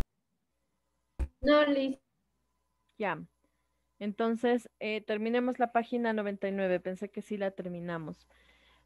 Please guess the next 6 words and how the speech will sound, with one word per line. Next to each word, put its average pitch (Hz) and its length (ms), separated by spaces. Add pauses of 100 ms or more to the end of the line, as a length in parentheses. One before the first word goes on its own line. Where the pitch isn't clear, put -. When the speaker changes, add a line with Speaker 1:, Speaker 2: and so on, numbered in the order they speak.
Speaker 2:
Teníamos, 294 1000
eh, 226 300
the 226 260
exercise 233 680
letter 226 280
B, 277 360